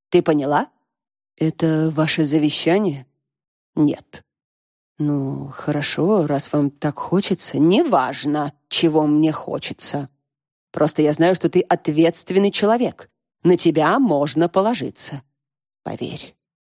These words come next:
это очень важно». «Матильда, с вами что-то не так?» «Со мной все так. Просто мне уже много лет, и я должна помнить о смерти.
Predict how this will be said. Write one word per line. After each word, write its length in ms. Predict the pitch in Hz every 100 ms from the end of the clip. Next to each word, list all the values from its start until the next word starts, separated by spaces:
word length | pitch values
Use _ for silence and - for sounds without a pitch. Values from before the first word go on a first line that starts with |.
| -
это 340 | 156 - - _
очень 600 | 170 147 - - - 135
важно». 500 | - 120 - - - - _ _ _ _ _ _ _
«Матильда, 640 | 160 165 - 147 151 147 131 _ _ _ _ _
с 140 | -
вами 340 | 151 165 156 151
что-то 760 | - 160 156 156 156 151 143 - _ _ _ _ -
не 220 | 151 151
так?» 420 | - 196 - - _ _ _ _ _ _ _ _ _
«Со 220 | - 311
мной 220 | 285 262
все 380 | 247 - - 131
так. 520 | - - - - - _ _ _ _
Просто 360 | 170 160 - 165
мне 220 | 165 165
уже 280 | 160 151 160
много 400 | 165 160 151 170
лет, 380 | 240 190 - -
и 100 | 156
я 500 | 156 151 147 175 160
должна 580 | 180 254 254 220 160 160
помнить 560 | - 156 156 156 170
о 60 | 185
смерти. 760 | - 135 123 - - - 151